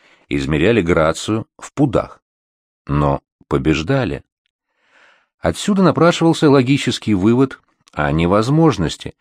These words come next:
совмещать столь тяжкий спортивный труд с каким-либо ещё. Ушли в прошлое красивые мечты.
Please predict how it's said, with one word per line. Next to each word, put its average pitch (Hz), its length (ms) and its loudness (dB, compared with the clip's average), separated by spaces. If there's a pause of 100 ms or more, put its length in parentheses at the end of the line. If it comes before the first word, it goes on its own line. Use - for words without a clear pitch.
(300)
совмещать 73 540 -2
столь 98 280 0
тяжкий 80 500 -2
спортивный 76 600 -2
труд 95 360 -2 (340)
с - 100 -16
каким-либо 127 560 0
ещё. - 320 -4 (960)
Ушли - 300 -2
в - 80 -6
прошлое 104 420 2
красивые 110 480 2
мечты. - 420 -6